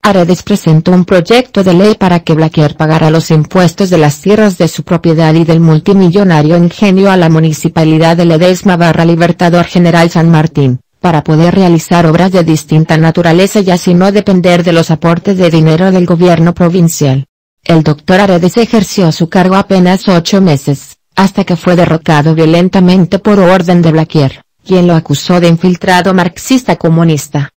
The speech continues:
Durante la noche del veintisiete de julio de mil novecientos setenta y seis se cortó el suministro de energía eléctrica en todo el departamento jujeño de Ledesma,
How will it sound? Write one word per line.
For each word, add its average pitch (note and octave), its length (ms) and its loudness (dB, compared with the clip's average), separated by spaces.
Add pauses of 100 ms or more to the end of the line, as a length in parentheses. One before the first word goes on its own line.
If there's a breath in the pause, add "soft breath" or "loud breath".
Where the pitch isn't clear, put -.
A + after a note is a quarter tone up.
(300)
Durante G3 500 0
la E3+ 100 2
noche E3+ 380 0
del D#3+ 160 0
veintisiete F3 720 -2
de G3+ 100 -2
julio A3 520 0
de F#3 100 0
mil G3 220 2
novecientos G3+ 640 -2
setenta F3+ 440 -2
y D#3+ 80 2
seis A3 380 0
se A3 180 -4
cortó F3 380 0
el A#3 120 2
suministro F#3+ 680 0
de F#3+ 80 0
energía E3+ 520 0
eléctrica D3+ 560 0
en D#3 120 -2
todo F#3+ 240 0
el F#3 100 0
departamento F#3 760 -2
jujeño F#3 520 0
de F3 80 2
Ledesma, D3 560 0